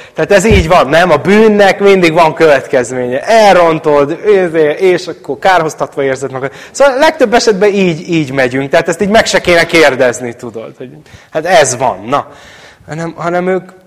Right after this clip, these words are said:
ők egyszerűen csak kegyelmesek. Kegyelmesek velem. És a feleségem hihetetlen kegyelmes. Hihetetlen kegyelmes. És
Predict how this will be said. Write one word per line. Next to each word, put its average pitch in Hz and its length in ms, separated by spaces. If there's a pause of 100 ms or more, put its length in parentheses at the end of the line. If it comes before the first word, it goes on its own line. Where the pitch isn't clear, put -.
(120)
ők - 320
egyszerűen 160 380
csak - 240
kegyelmesek. 95 680 (600)
Kegyelmesek 110 760
velem. 113 200
És - 140
a 151 40
feleségem 160 680 (320)
hihetetlen 123 640
kegyelmes. 107 760 (1500)
Hihetetlen 113 560
kegyelmes. - 680 (840)
És 131 280